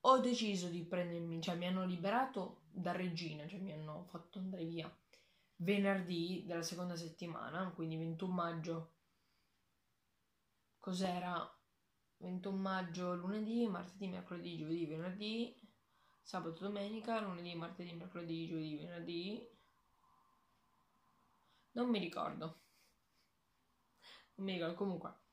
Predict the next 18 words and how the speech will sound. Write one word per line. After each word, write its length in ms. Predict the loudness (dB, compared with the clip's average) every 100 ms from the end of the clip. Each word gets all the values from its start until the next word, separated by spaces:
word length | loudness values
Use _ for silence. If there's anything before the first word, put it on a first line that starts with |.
| -10 -10 -8
due 180 | 0 0
settimane 460 | 0 0 2 2
circa, 300 | 4 2 2
mi 140 | 2 4
hanno 120 | 4
liberato 500 | 4 4 4 4 0
venerdì 680 | 2 4 4 4 0 0 -8 _ _ _ _ _ _ _ _ _ _ _ _ _ _ _ _ _
e 500 | 0 2 2 2 0
ho 60 | -2
detto, 540 | -4 -4 -4 -6 -8 -20 _ _ _
"Ma 120 | 0
sì, 180 | 2 2
mi 120 | 2
prendo 240 | 2 2
una 120 | 4 2
settimana 500 | 0 -4 0 2 2
di 80 |
riposo." 540 | 0 -2 -2 -2 -4